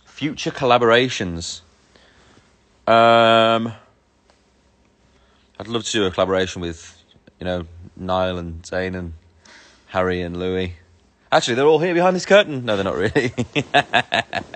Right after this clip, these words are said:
We could have put them in virtually, though.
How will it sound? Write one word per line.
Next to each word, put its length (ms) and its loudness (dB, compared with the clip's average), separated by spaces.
We 120 6
could 220 6
have 100 -4
put 160 6
them 140 -2
in 100 2
virtually, 460 4
though. 240 -2